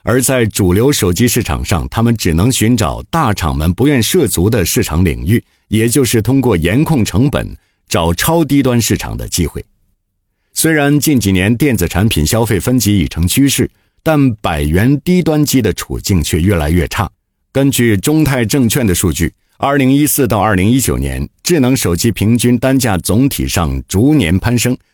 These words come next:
而九百九十九元以下机型的份额从百分之四十九缩水至百分之九。在华米O V的拼多多旗舰店，最便宜的智能机价格分别为一千一百四十九元、五百八十九元、八百零三元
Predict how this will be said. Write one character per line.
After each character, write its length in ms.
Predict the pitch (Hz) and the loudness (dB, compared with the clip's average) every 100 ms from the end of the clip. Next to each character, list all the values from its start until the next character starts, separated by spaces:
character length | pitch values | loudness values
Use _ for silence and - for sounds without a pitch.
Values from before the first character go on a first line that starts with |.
| _ | _
而 340 | 98 123 143 - | 0 2 2 -2
九 220 | - 135 | -2 0
百 160 | 147 151 | 0 0
九 180 | 139 87 | 0 -2
十 140 | - | 0
九 200 | - 80 | 0 0
元 180 | 78 113 | 0 0
以 180 | 92 71 | 0 0
下 260 | - 135 | 0 -2
机 160 | 90 113 | -2 -2
型 160 | 90 82 | 0 0
的 100 | 78 | 0
份 200 | 98 73 | -2 -2
额 260 | 65 64 - | -4 -6 -6
从 320 | - 123 151 | -4 0 0
百 180 | - 78 | 0 0
分 160 | 101 143 | 0 0
之 80 | |
四 180 | 147 143 | 0 0
十 160 | 113 139 | 0 0
九 240 | - - | -2 -4
缩 260 | - - 117 | -4 0 0
水 200 | - 67 | 0 -2
至 160 | - 90 | -2 -4
百 280 | - 64 | -4 -10
分 180 | 55 120 | -4 -2
之 100 | 123 | 0
九。 380 | 127 73 - 62 _ _ _ _ _ _ | 0 -4 -6 -14 _ _ _ _ _ _
在 260 | - 120 113 | -6 0 0
华 280 | 107 113 143 | 0 0 2
米 180 | 131 90 | 2 2
O 180 | 113 | 2
V 220 | 135 139 135 | 2 2 2
的 140 | 104 | 0
拼 260 | - 151 151 | 0 0 2
多 160 | 143 | 2
多 160 | 143 139 | 2 0
旗 180 | - 90 | 0 -2
舰 200 | 107 82 | 0 0
店， 320 | 98 80 78 | 0 0 -2
最 260 | - 165 117 | 0 0 0
便 280 | - 113 | 0 2
宜 100 | 156 | 2
的 100 | 110 | 2
智 220 | 98 - 143 | 0 0 0
能 220 | 90 107 | 2 0
机 180 | - 110 | 0 0
价 240 | 127 98 | 0 -2
格 160 | 80 92 | 0 -2
分 180 | 120 | 0
别 140 | 113 104 | 0 2
为 140 | 90 | 2
一 120 | 113 | 2
千 220 | 131 127 135 | 0 0 2
一 100 | 143 | 0
百 220 | 85 71 | 0 -2
四 180 | - 107 | 0 0
十 140 | 98 | 0
九 220 | 87 73 | 0 -2
元、 200 | 73 85 | 0 2
五 160 | 92 123 | 2 2
百 200 | 95 71 | 0 -2
八 180 | 107 113 | -2 0
十 140 | 101 | 0
九 180 | 98 76 | 0 0
元、 180 | 80 101 | 2 0
八 180 | 127 123 | 0 0
百 140 | 104 | 0
零 180 | 82 113 | 2 2
三 220 | - 147 | 2 2
元 240 | 139 95 | 2 2